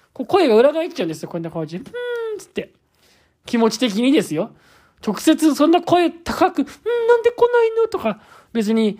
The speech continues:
利用者さんに言うわけじゃないですよ。だけど気持ち的に、「うん、なんで来ないのかな？」っていうふうに、気持ち的に声がこ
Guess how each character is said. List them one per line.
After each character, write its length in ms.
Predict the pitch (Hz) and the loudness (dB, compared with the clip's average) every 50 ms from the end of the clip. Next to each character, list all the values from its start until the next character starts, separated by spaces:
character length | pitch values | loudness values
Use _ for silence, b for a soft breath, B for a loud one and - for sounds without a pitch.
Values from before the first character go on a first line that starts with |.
| B B B B B B | B B B B B B
利 80 | 202 | 2
用 120 | 208 240 247 | 4 4 4
者 100 | 233 240 | 2 2
さ 120 | - 262 247 | 0 0 2
ん 40 | |
に 80 | 240 233 | 2 2
言 100 | 240 240 | 2 4
う 40 | 254 | 4
わ 60 | 247 | 2
け 80 | 240 254 | 2 -2
じ 60 | 175 | -4
ゃ 40 | 165 | 0
な 140 | 180 190 | 0 0
い 60 | 190 165 | 0 0
で 80 | 156 | -4
す 140 | 139 - - | -6 -4 -4
よ。 160 | 170 254 302 - b b b b b b b b b b b b b | -4 -4 -4 -8 b b b b b b b b b b b b b
だ 100 | 262 294 | -4 -2
け 60 | 262 | 0
ど 80 | 277 220 | -2 -2
気 140 | - - 254 | -2 0 0
持 140 | 277 330 320 | 0 0 0
ち 80 | - | -2
的 140 | - 359 277 | -4 -4 -2
に、 60 | 311 349 | 0 -2
「う 0 | |
ん、 40 | 359 | -2
な 480 | 415 453 466 466 453 440 440 453 480 480 | -2 -4 -4 -4 -4 -2 0 2 2 2
ん 60 | 466 | 2
で 80 | 466 453 | 2 2
来 60 | - 480 | 2 2
な 120 | 480 466 453 | 2 2 2
い 40 | 453 | 0
の 100 | 453 440 | 0 2
か 60 | - | 2
な？」 60 | 480 480 494 494 480 | 2 2 2 0 0
っ 20 | 480 | 0
て 100 | - 302 | 0 0
い 80 | 220 | 0
う 60 | 226 226 | 0 -2
ふ 80 | 247 | -2
う 60 | 226 | -4
に、 340 | 214 233 240 220 156 143 - _ b b b b b b b b b b | -2 -2 -2 -4 -4 -6 -10 _ b b b b b b b b b b
気 140 | b - 262 | b -2 0
持 140 | 254 269 262 | 2 2 0
ち 40 | - | 0
的 240 | - 277 220 254 262 | -2 -2 0 0 2
に 180 | 277 277 247 | 2 2 2
声 240 | 208 - 269 254 214 | 4 2 2 2 2
が 140 | 196 185 175 | 0 -2 -2
こ 400 | - 170 165 151 147 143 143 | -2 -2 -2 -4 -4 -8 -14